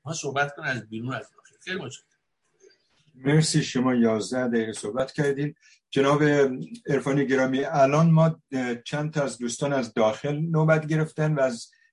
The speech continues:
Speaker 2: بیرون هموطنان هم زیادن. اگه ممکنه از شما خواهش کنم پاسخاتون رو اگر در حد امکان کمتر بدین که بیشتر بتونیم،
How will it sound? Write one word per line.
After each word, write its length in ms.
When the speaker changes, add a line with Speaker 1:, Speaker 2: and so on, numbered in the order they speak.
Speaker 2:
بیرون 260
هموطنان 540
هم 80
زیادن. 460
اگه 220
ممکنه 420
از 140
شما 200
خواهش 300
کنم 260
پاسخاتون 640
رو 180
اگر 360
در 160
حد 240
امکان 480
کمتر 400
بدین 220
که 100
بیشتر 380
بتونیم، 420